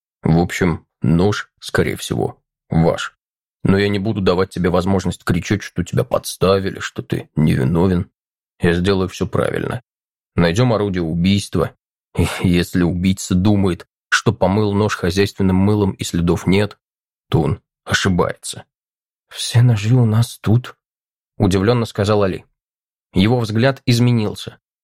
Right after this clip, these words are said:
Если раньше он был невозмутим, то теперь он смотрел на Ахмада почти умоляющими глазами. «Очень хорошо для вас, если вы не виноваты.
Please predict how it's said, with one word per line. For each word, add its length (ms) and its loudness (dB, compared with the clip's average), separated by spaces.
Если 260 2
раньше 340 0
он 140 2
был 140 2
невозмутим, 600 2
то 120 0
теперь 320 0
он 80 2
смотрел 400 0
на 100 2
Ахмада 380 0
почти 460 -2
умоляющими 760 2
глазами. 540 -2
«Очень 360 0
хорошо 440 0
для 200 2
вас, 400 -2
если 320 0
вы 180 2
не 140 2
виноваты. 640 -2